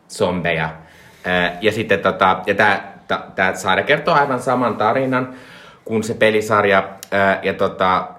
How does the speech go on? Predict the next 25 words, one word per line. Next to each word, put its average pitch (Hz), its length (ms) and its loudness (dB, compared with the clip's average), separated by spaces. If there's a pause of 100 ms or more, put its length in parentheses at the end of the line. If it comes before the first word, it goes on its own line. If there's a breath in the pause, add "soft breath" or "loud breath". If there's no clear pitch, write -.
se - 300 -4 (180)
ke-, 98 300 0
se 95 180 -2
niinku 113 200 -6
kuvaa 151 540 2
selviytymistä 101 1040 0
täällä 90 400 -2 (220)
zombien 101 320 -2
kasvattamassa 90 460 -6
Amerikassa, 160 580 -2 (200)
ja 101 80 -4
sitten 104 240 -6
pääosassa 104 580 -2
on, 92 160 -2 (600 loud breath)
ää, 90 220 -4 (160)
Pedro 139 280 0
Pascal, 180 720 0 (320)
ää, 107 400 -2
joka 92 280 -4
on 90 240 -4
tuttu 87 420 -6
tosi 123 280 -2
monesta 107 380 -4
T - 60 -8
V-sarjasta 90 680 -2